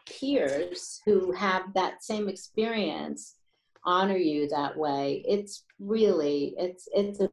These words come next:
big honor. It really makes you feel great.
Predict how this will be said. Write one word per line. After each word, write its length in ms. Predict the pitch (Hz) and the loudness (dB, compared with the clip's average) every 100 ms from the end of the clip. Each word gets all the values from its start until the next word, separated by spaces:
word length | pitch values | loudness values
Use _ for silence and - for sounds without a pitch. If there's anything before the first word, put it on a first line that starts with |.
| - | 0
big 240 | 147 143 - | -2 -2 -4
honor. 520 | 143 143 143 139 139 - | 0 2 2 2 0 0
It 200 | 196 196 | 0 6
really 460 | 190 185 170 165 _ _ - | 6 6 4 0 _ _ -2
makes 280 | 208 208 240 | 0 0 -4
you 80 | |
feel 440 | - 202 180 175 - _ | 0 2 2 2 -6 _
great. 580 | 147 143 151 208 - | -4 -2 0 0 -2